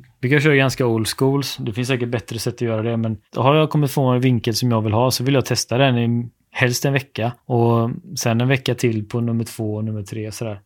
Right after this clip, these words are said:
Det kan hända att jag slänger upp det i ett delningstest istället och sådär. Men nackdelen med det är många gånger att när delningstestet är slut så,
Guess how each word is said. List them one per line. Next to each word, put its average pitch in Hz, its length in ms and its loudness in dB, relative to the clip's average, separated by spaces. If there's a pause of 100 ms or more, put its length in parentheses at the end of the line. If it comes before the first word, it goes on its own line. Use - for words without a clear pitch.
(160)
Det 113 80 0
kan 123 120 6
hända 143 160 6
att 110 80 0
jag 120 100 0
slänger 120 260 2
upp 113 200 0
det 110 260 2
i 120 320 -4
ett 110 120 -4
delningstest 113 760 0
istället 117 520 0 (140)
och 113 440 -2
sådär. 110 240 0
Men 110 200 0
nackdelen 120 460 0
med 123 120 4
det 131 260 6
är 123 160 4
många 120 240 0
gånger 113 240 0
att 110 180 -4 (120)
när 113 160 -4
delningstestet 117 720 -4
är 147 40 -4
slut 131 440 -6
så, 117 360 -4